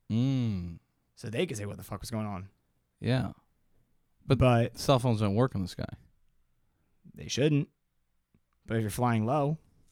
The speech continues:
Speaker 2: like, if you're about to hit a building,
Speaker 1: <laughs> Yeah.
Speaker 2: your plane, your phone will probably work.
Speaker 1: Oh, might as well call somebody while I'm in the middle of this.
Speaker 2: Yeah,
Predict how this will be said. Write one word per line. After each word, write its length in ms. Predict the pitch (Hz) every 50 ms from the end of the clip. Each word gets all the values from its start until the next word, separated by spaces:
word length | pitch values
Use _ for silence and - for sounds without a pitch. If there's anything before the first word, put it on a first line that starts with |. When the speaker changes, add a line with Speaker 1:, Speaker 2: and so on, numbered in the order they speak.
| _ _ _ _ _ _ _ _ _ _ _ _ _ _ _ _ _ _ _ _ _ _ _ _ _ _ _ _ _ _ _ _ _ _ _ _ _ _ _ _ _
Speaker 2:
like, 220 | - 104 113 113 117
if 100 | 113 117
you're 80 | 117
about 220 | 117 117 117 120 -
to 60 | 110
hit 140 | 107 120 113
a 40 | 104
building, 440 | 107 131 143 139 127 123 135 - -
Speaker 1:
<laughs> 60 | -
Yeah. 220 | - 107 104 101 87 - - - - _ _ _ _ _ _ _ _ _ _ _ - - 120 -
Speaker 2:
your 100 | 170 -
plane, 300 | - 131 127 131 117 -
your 100 | 120 107
phone 200 | - 123 127 135
will 60 | 135
probably 220 | 123 131 135 135 139
work. 260 | 165 165 143 - _ _ _ _ _ -
Speaker 1:
Oh, 320 | - 208 269 247 151 101 - -
might 120 | - - 117
as 100 | 120 110
well 100 | 120 107
call 240 | - - 120 107 104
somebody 360 | - - 98 92 92 90 92
while 280 | 92 92 90 87 92 92
I'm 160 | 90 87 - - - -
in 100 | - 92
the 80 | 92 92
middle 240 | 90 90 87 87 85
of 60 | 92
this. 260 | 87 87 - - - _ _ _ _ _ _ _ _ _ -
Speaker 2:
Yeah, 260 | 135 165 196 190 160